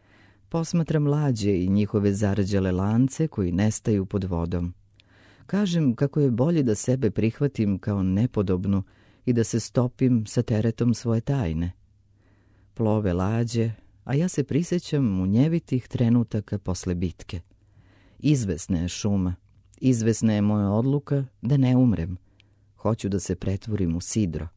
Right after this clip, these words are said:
U vrlo teško sidro koje zaranja u dubine vremena pre vremena, u mitsko vreme, vreme pramere, nastanka.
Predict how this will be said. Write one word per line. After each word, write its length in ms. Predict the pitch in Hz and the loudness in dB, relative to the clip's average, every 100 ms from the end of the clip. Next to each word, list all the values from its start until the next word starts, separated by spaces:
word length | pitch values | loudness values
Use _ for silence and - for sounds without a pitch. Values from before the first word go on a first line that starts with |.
| _ _ _ _ _ _ | _ _ _ _ _ _
U 340 | - 120 113 104 | -4 0 0 0
vrlo 280 | 113 107 104 | 2 2 4
teško 440 | 117 117 - 120 | 4 4 2 -2
sidro 460 | - 135 143 120 110 | 0 0 2 2 0
koje 260 | 110 107 | 2 2
zaranja 600 | 104 110 123 127 120 107 | 2 0 2 2 4 2
u 80 | 101 | 0
dubine 460 | 101 104 110 113 104 | 0 0 2 2 2
vremena 540 | 101 117 127 117 107 | 0 2 4 4 2
pre 280 | - 131 147 | 0 0 0
vremena, 560 | 110 101 85 85 90 90 - _ | 0 0 0 -2 -2 -6 -12 _
u 180 | 123 120 | 2 6
mitsko 540 | 123 143 - - 104 | 6 6 2 -4 -4
vreme, 500 | 98 98 98 98 95 - _ _ _ _ | 0 0 2 0 -2 -4 _ _ _ _
vreme 440 | 107 117 113 104 98 | -2 2 2 2 0
pramere, 760 | - 120 123 123 117 113 104 95 _ | 0 2 4 4 4 2 0 -6 _
nastanka. 720 | 113 113 107 - 90 82 - | -2 -2 -2 -4 -6 -6 -6